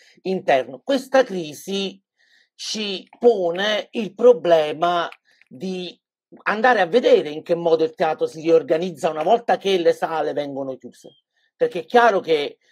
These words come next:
come giustamente stiamo dicendo in questi giorni,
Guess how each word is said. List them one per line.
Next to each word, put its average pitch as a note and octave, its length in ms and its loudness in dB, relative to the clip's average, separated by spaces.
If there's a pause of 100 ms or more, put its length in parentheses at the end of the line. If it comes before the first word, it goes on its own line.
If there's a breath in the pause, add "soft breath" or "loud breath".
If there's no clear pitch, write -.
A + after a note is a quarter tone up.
(160)
come D#3+ 220 -4
giustamente F#3+ 580 -4
stiamo D3 380 -4
dicendo E3+ 500 -4
in C#3+ 140 -8
questi D#3 320 -8
giorni, E3+ 760 -2